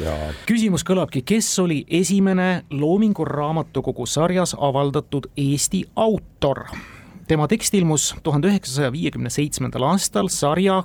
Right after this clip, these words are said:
Speaker 2: kolmanda väljaandena ja kandis pealkirja Ühe Norra reisikroonika.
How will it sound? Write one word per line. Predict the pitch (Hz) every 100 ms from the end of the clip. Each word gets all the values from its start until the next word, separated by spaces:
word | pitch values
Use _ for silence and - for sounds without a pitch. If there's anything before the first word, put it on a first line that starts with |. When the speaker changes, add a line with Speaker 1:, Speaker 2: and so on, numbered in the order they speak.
| -
Speaker 2:
kolmanda | - 156 156 131 120
väljaandena | 120 175 190 190 196 190 180 151 -
ja | 151 160
kandis | 220 226 -
pealkirja | 120 120 120 120 123 120 - -
Ühe | 147 139
Norra | 131 170 233 220 190 170 -
reisikroonika. | - 165 190 - 165 - 185 180 127 - - -